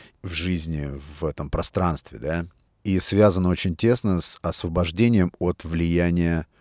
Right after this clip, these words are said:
всего окружающего. Это тоже очень важно запомнить, кто хочет поменяться, это нужно знать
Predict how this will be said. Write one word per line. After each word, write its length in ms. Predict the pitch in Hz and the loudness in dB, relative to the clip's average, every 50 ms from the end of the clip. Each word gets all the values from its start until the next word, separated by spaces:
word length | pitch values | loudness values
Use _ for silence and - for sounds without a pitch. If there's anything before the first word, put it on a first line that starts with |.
| _ _ _ _ _ | _ _ _ _ _
всего 340 | - - - 90 85 87 82 | -8 -6 -4 0 2 2 0
окружающего. 720 | 78 - 82 80 76 85 87 78 78 78 - - 76 76 - | 0 -2 -4 -4 0 0 0 2 0 -2 -4 -4 -4 -6 -6
Это 220 | - 87 - 87 | -6 -8 -8 -6
тоже 280 | - - 95 87 92 90 | -2 -2 0 2 0 0
очень 220 | - - 92 90 | 0 -2 -2 0
важно 300 | 90 95 92 85 90 85 | 2 2 2 2 2 -2
запомнить, 460 | 80 87 80 - 110 120 120 95 - | -2 -4 -2 -2 0 0 0 0 -2
кто 200 | - - - 92 - | -6 -6 -4 -4 -4
хочет 380 | - 98 90 - - 87 - | -2 -4 -4 -4 -6 -8 -6
поменяться, 560 | - 92 87 87 87 95 101 107 104 - 101 | -6 -4 -4 -2 -2 -2 -2 -2 -2 -2 -2
это 300 | 76 78 - 90 87 85 - - - - - - - _ | -4 -2 -4 -6 -6 -6 -8 -14 -20 -20 -20 -20 -16 _
нужно 300 | - 90 87 80 87 90 | -4 -4 -2 0 0 0
знать 560 | 85 78 - 95 90 95 95 90 - - - | 0 -2 0 0 2 2 2 0 -2 -6 -12